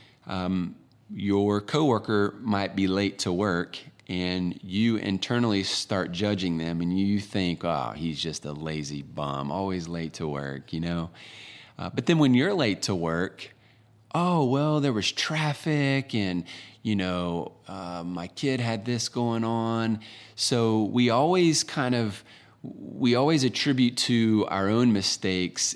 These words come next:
in a positive light. Um, and then, you know, when other people, you know, have mistakes or whatever, we attribute,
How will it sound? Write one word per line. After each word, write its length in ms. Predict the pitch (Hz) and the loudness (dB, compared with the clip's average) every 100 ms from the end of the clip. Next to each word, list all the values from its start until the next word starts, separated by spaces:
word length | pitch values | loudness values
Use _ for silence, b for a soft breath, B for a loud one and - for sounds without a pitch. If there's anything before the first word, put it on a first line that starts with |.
| - | -2
in 100 | 95 | -2
a 60 | |
positive 580 | 87 - 113 117 101 87 | -2 -2 0 0 0 -2
light. 380 | 78 76 78 87 - B B B B - | -2 -2 -2 -6 -10 B B B B -6
Um, 460 | 95 92 95 95 - | -4 0 0 0 -2
and 200 | 98 107 | 0 4
then, 540 | 113 120 123 120 110 - | 4 4 6 4 2 -4
you 120 | 104 | -4
know, 200 | 101 101 | 0 2
when 280 | 104 101 104 - | 2 2 0 0
other 220 | 113 135 | 0 0
people, 680 | 123 117 107 104 98 95 87 - | 0 -2 0 0 2 0 -4 -10
you 140 | 101 92 | -8 -4
know, 180 | 90 90 | -4 -4
have 420 | 98 98 98 87 | -4 -2 -2 -4
mistakes 540 | 90 - 95 90 - | -4 -2 -2 -2 -4
or 40 | 92 | -4
whatever, 320 | 90 87 85 | -2 -2 -2
we 200 | 101 113 | 0 0
attribute, 640 | 107 - 127 101 95 90 | 0 0 0 2 0 -2